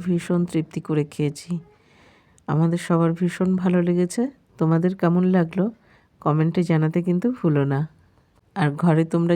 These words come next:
যদি এই রেসিপি ট্রাই করো, তাহলে অবশ্যই আমাকে কমেন্টে জানিও, ভালো লাগবে তাহলে।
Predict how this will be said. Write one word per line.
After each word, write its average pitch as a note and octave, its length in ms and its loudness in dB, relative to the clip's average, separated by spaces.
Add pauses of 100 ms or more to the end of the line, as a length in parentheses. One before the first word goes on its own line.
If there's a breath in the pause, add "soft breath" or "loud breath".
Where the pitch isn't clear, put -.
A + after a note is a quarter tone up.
যদি F3 160 2
এই E3 100 4
রেসিপি D#3+ 420 -2
ট্রাই C#3+ 280 0
করো, E3 280 0 (360)
তাহলে D3 220 0 (100)
অবশ্যই D#3 460 0
আমাকে D#3 360 0
কমেন্টে C#3+ 500 -2
জানিও, C#3 460 -2 (720 soft breath)
ভালো D#3 280 4
লাগবে C3+ 380 0
তাহলে। C3+ 420 -4